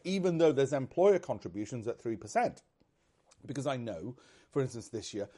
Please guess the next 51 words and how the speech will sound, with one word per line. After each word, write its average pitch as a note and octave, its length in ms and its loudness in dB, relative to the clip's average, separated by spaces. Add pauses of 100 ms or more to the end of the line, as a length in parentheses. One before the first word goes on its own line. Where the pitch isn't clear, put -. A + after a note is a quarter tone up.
(140)
the C3 80 -12
kind B2 220 -6
of A2+ 100 -12
returns A#2+ 320 -6
I've C3+ 80 -4
got, F3 160 0
but E3 100 -8
I F3 160 -8
know E3+ 220 -10
I've D#3+ 160 -12
got - 160 -6
that D3 140 -10
ability D3 520 -4
to C#3 100 -14
pick - 280 -12
those C#3 160 -8
stocks. - 240 -4
So D3 220 -2 (240)
a C#3+ 60 -12
self-invested D3+ 640 -4
personal C3+ 260 -6
pension B2+ 220 -6
might B2 80 -4
not B2+ 160 -2
be A2+ 80 -10
for B2+ 180 -4
everyone. B2+ 300 -4 (580)
Equal, D3+ 300 -4
so D3 120 2
it's A#2 140 0
not D#3+ 220 0 (360)
an C3 140 -4
easy A#2+ 240 -4
choice A2+ 260 -4
to - 100 -10
make, G2 220 -8
and G#2+ 100 -8
you G2+ 120 -8
should, F#2+ 280 -8 (380)
um, F#2+ 300 -10 (100)
make G#2+ 260 -10
sure - 160 -8
you G2 140 -8
research F#2 580 -12 (120)
all G#2 180 -4
of E2 100 -12 (140)
this, - 400 -16
of - 180 -16
course. - 280 -12 (520)
But D3 200 -6
really, F#3+ 360 -4